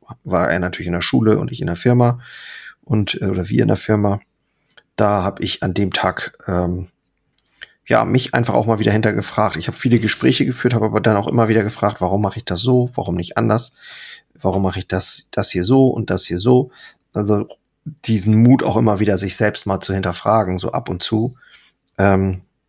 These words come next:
führt dann dazu, zumindest bei mir, dass ich dann auch sage, okay,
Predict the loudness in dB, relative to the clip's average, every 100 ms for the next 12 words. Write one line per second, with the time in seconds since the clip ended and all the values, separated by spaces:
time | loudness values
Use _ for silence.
0 | _ _ _ _ -4 0 2 0 0 -2
1 | 0 0 0 -2 -2 -2 -2 0 2 0
2 | -4 -6 -4 -4 -4 -4 -6 -2 -2 -2